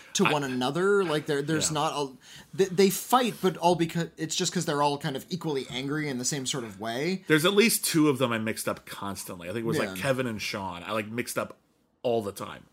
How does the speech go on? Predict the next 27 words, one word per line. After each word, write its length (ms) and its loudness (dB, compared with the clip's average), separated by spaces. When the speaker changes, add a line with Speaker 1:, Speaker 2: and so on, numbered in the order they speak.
Speaker 1:
Yeah, 280 -8
Speaker 2:
Like, 120 0
just 180 0
Speaker 1:
yeah. 20 -4
Speaker 2:
they're 140 6
the 160 0
same 400 0
character 460 -4
to 140 -10
me. 220 -12
Speaker 1:
Uh, 300 -2
Speaker 2:
Yeah. 140 0
Speaker 1:
and 200 -2
Speaker 2:
If 140 0
you 60 6
don't 240 4
mention 320 2
that 120 0
they, 100 4
that 260 0
they're 120 0
gambling, 500 0
I 80 0
can't 220 -4
tell 120 -4
them 140 -10
apart. 260 -14